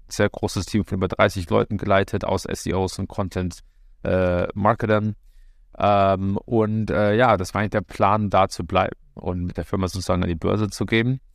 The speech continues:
Ähm, da wurde ich allerdings, äh,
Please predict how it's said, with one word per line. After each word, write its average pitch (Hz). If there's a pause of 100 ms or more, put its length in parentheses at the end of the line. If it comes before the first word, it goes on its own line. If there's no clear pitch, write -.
(460)
Ähm, 90
da 87
wurde 101
ich 87
allerdings, 92
äh, -